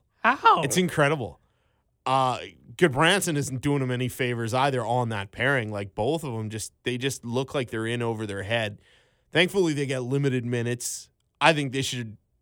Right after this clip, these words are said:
Speaker 2: have their minutes limited even more. But it's funny 'cause we were talking about prospects last week, and he, Guillaume Brisebois was the last guy we brought up. And, uh, I think he's the guy who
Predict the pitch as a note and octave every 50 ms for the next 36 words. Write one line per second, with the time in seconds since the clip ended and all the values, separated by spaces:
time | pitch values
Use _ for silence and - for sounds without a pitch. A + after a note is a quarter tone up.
0 | _ - - A#2 C3 C#3 C3 C3+ C#3 C3 B2+ B2+ C3+ - D#3+ C#3 - - B2+ B2
1 | B2 C3 C3+ C3+ A#2+ B2 A#2 A2+ A#2 B2 B2 B2 A#2 A#2 A#2 A#2+ B2 C3 B2+ A#2+
2 | A#2 A2 A2 _ _ _ _ _ _ - D3+ D#3+ D3+ D3 D#3+ E3 - - G#3+ B3
3 | B3+ F#3+ C3+ - D3+ C3 C#3+ F#3 F#3 F#3 F#3+ G3+ - A#3 G3+ F3+ C#3 - - -
4 | B2+ D3 E3 E3+ - - C#3 A#2 G#2+ - - A#2+ A#2+ A#2+ B2+ C3 B2 - - B2
5 | A2+ B2 C3+ C#3 A#2+ - - _ - - A2+ A#2 A#2 A#2 A#2 A2+ G#2+ - - -
6 | - _ _ - - - F3+ D3 A2 C3 A2+ A2+ C#3+ E3 G3 A3 G3+ C#3+ D3 E3
7 | F3 - - C#3+ C3 A#2+ A#2 G#2+ B2 A2 G#2+ A#2 C#3 F3+ - - - D#3+ D#3+ C#3+
8 | B2+ B2+ A#2+ A#2 A#2+ A#2+ A#2+ A#2 A#2+ A#2+ C3 A#2+ G#2+ - - - _ _ _ _
9 | _ _ _ _ _ _ _ _ _ _ - G#2+ A#2+ A#2+ A#2 A#2 A2+ A2+ A#2 A#2
10 | A2 A2 G#2+ G2+ - - - D#3 D#3+ A3+ A3+ F#3 - - E3 E3 D#3 C#3 A#2+ -
11 | C3+ - B2+ A2+ A#2+ B2 A#2+ G#2+ B2 A#2+ A#2 A2 G#2